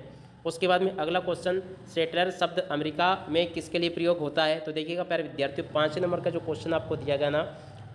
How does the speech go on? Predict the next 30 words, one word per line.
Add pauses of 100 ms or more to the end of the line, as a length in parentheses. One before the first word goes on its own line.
(100)
इसका
right
answer
आपका
सा
नंबर
का
आ
जाएगा,
यूरोपीय
लोगों
के
लिए
उपयोग
होता
है
ये। (340)
उसके
बाद
में
छठा
question,
इनमें
से
ऑस्ट्रेलिया
की
राजधानी
कौन
सी
है?